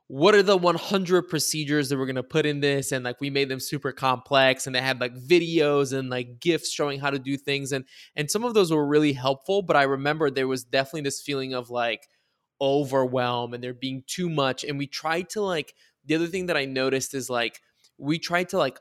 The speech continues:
over-explain, uh, instead of just sort of, like, creating steps where we knew people were gonna run into an issue, where it's like, "Hey, let people figure it out and, like, don't overcomplicate them." Like, don't say, like,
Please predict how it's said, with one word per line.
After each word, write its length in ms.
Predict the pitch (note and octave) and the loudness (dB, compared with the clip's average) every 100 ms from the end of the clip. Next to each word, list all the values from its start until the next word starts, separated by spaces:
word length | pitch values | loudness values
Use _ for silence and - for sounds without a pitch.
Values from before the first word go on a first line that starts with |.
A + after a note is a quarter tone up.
| _ | _
over-explain, 1300 | C3+ C#3+ D3+ E3 F3 E3+ - - F3 F3+ F3+ G#3+ A3 _ _ _ | -2 0 0 -2 -6 -6 -8 -6 -6 -4 -4 -10 -14 _ _ _
uh, 260 | C#3 C#3 C3 - | 0 0 0 -2
instead 420 | C#3+ B2 - C#3+ | -6 -6 0 2
of 160 | C#3+ B2+ | 2 0
just 300 | C#3+ - - | -2 -2 -2
sort 180 | C#3 | 0
of, 80 | C#3 | 0
like, 200 | C3+ C3 | -2 -4
creating 500 | - - C3+ C3+ C#3 | -10 -4 -2 -2 -4
steps 560 | B2+ - C#3 C3+ - - | -4 -2 2 0 -2 -8
where 240 | C3 B2+ | -2 -2
we 180 | B2 C3 | -2 -6
knew 220 | C3+ D3+ | -6 -6
people 260 | D3 C#3 C#3 | -8 -8 -4
were 120 | C3+ | -4
gonna 180 | C3 B2 | -4 -4
run 180 | B2+ B2 | -4 -6
into 200 | A#2+ A#2+ | -12 -14
an 100 | - | -10
issue, 340 | A#2+ - - F2 | -12 -10 -14 -8
where 160 | G#2+ | -4
it's 160 | A#2+ A#2+ | -4 -2
like, 200 | B2 B2 | -4 -2
"Hey, 180 | D3 C#3 | -2 -2
let 320 | C3+ C3+ - | -2 -4 -4
people 240 | G3 F#3+ | -6 -4
figure 360 | F#3+ - D#3+ E3+ | -4 -6 -2 -2
it 80 | C#3+ | -2
out 340 | - C3 F3+ E3+ | 0 0 0 -6
and, 80 | C#3 | -8
like, 200 | B2+ B2 | -10 -4
don't 240 | C#3 C#3 | -2 -2
overcomplicate 920 | C#3 C3+ C3 - B2+ B2+ D3 E3+ E3 - | -4 -2 -4 -4 -6 -4 -8 -6 -8 -8
them." 220 | G3+ A3+ - - _ | -10 -10 -18 -20 _
Like, 220 | D3 B2+ | -4 2
don't 240 | D#3+ F3 | 2 2
say, 200 | - F3 | 0 0
like, 240 | E3 D3 | 4 2